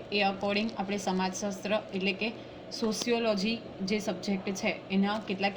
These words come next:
ઇમ્પોર્ટન્ટ ક્વેશ્ચન્સની ચર્ચા કરી રહ્યા છે અને આ નવી સિરીઝ અંતર્ગત વીડિયો જે છે એ થર્ડ નંબરનો વીડિયો છે. જો તમે અગાઉના બે વીડિયો જોયા ન હોય તો તમે પ્લેલિસ્ટમાં જઈને એ વીડિયોઝ પણ ચેક કરી શકો છો. અને આ વિષયના લગભગ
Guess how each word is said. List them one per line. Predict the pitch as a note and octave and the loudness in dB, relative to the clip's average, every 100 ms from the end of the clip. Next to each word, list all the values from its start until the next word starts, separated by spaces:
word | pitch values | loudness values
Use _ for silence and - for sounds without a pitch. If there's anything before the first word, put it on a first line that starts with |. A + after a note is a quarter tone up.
| - | 0
ઇમ્પોર્ટન્ટ | G#3+ G3 G3 F#3+ G#3+ A#3 - - - - - - - | 0 2 2 2 2 -2 -4 -12 -12 -14 -14 -14 -6
ક્વેશ્ચન્સની | A3 A3 A#3+ A#3 - A3 | 0 2 2 0 0 -2
ચર્ચા | A3+ A3 G3 G#3+ | 2 2 2 2
કરી | G#3 G#3 | 2 0
રહ્યા | G3+ G#3 G3+ | 0 2 2
છે | G3 | 0
અને | A3 - G3+ | -6 -4 0
આ | F#3+ F#3+ | 2 4
નવી | F#3 G3+ | 4 2
સિરીઝ | A3 G#3 G3+ G3 | 0 0 0 0
અંતર્ગત | - F#3+ F#3 G3 A3 - - - - - - - | -2 0 2 0 -2 -8 -12 -12 -14 -14 -12 0
વીડિયો | G#3 G#3 A3+ | 2 4 4
જે | A3 A#3 | 4 4
છે | G#3+ G#3+ | 4 2
એ | A3+ G#3 | 2 -2
થર્ડ | G3 A3 G#3 | 2 4 4
નંબરનો | G3+ G3 F#3 | 4 4 4
વીડિયો | F3+ E3 E3+ | 2 2 0
છે. | E3+ E3+ - - | -2 -6 -10 -4
જો | F#3+ G3 | 0 2
તમે | F#3 F#3+ | 4 4
અગાઉના | F#3 G#3 G#3+ A3 | 4 4 4 4
બે | G#3 | 2
વીડિયો | G3+ G3+ G3 | 2 2 0
જોયા | G3 G3+ G3 | 0 2 4
ન | G3 | 2
હોય | G3+ G3+ B3 - | 2 0 -2 -4
તો | G#3+ | -4
તમે | G3 F#3+ | 2 2
પ્લેલિસ્ટમાં | F#3 G3 F#3+ G#3 - G3+ F#3+ | 4 2 2 0 -2 2 2
જઈને | F#3 F3+ G3 - | 4 4 2 0
એ | G3 | 0
વીડિયોઝ | F3+ F3+ F3+ - | 2 2 0 -2
પણ | F#3+ G3 | 0 0
ચેક | F#3 F3+ | 0 -4
કરી | F#3 F#3 | -4 -4
શકો | G3 F#3+ F#3+ | -2 -4 -4
છો. | F#3 G#3+ B3+ - - - - - | -4 -4 -6 -12 -14 -14 -14 -2
અને | G3+ G3+ | 4 4
આ | |
વિષયના | F#3+ F#3+ A3 G#3+ G#3+ A#3 - | 4 2 2 4 2 0 -2
લગભગ | F#3+ F#3+ F3+ A3+ | 0 2 2 2